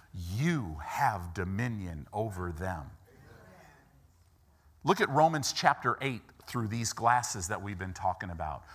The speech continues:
Romans chapter eight, verse ten. Romans eight ten says this,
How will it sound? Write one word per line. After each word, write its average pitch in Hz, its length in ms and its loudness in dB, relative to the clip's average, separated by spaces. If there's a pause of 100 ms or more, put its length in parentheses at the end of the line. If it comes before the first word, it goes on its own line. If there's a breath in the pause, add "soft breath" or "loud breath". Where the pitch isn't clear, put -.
(200 loud breath)
Romans 170 460 4
chapter 170 480 2
eight, 135 200 -2
verse 117 360 2
ten. 104 500 0 (2250 soft breath)
Romans 165 380 8
eight 165 200 4
ten 156 300 4
says 131 300 2
this, 127 400 4